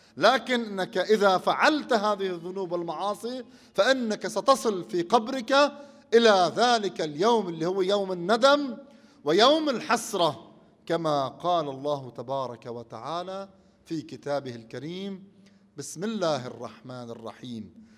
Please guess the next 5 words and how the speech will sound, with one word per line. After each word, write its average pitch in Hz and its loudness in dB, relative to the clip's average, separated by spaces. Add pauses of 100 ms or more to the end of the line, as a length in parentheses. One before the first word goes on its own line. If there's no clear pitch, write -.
(160)
حتى 151 -2 (140)
إذا 135 -6
جاء 147 -6
أحدهم 139 -6
الموت 180 -2